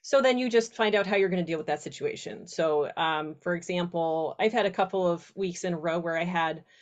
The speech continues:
more meetings than usual. I was a little more carefree with my scheduling than I typically am. So that's my fault.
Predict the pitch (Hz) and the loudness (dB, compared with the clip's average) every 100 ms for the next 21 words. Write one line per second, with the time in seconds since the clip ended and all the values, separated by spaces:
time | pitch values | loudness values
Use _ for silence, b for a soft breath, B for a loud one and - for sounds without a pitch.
0 | b b b b - 233 262 233 220 226 | b b b b -2 2 4 4 6 6
1 | 226 208 214 180 170 185 233 247 285 320 | 4 4 2 4 0 -2 0 2 2 0
2 | - 180 175 160 160 160 165 - - - | -6 -4 -2 -2 0 -2 -4 -10 -16 -4
3 | 226 226 254 269 247 240 233 - 233 220 | -2 0 2 2 2 2 0 -2 -2 -2
4 | - 208 208 208 208 185 185 - 165 175 | 0 0 0 -2 -2 -4 -4 -4 -4 -4
5 | 196 208 247 302 - 196 180 185 180 - | -4 -4 -4 -6 -4 0 0 -2 -6 -12
6 | _ _ _ _ - 277 220 226 226 214 | _ _ _ _ -8 -6 -4 2 2 2
7 | 202 190 170 170 233 240 - - 196 170 | 0 -2 0 -2 -4 -6 -10 0 2 2
8 | 180 - 160 170 - 208 190 202 165 233 | 0 -2 -2 -2 0 0 0 2 2 2
9 | - | -2